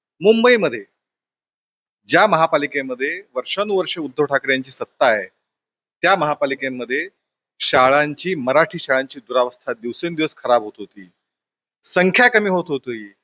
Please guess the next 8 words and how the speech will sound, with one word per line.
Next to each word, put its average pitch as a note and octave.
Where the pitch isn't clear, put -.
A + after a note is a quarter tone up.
शाळांची D3+
संख्या C#3
कमी E3+
होतीये, F3+
विद्यार्थी G3
कमी F3
होत D#3
आहेत. E3+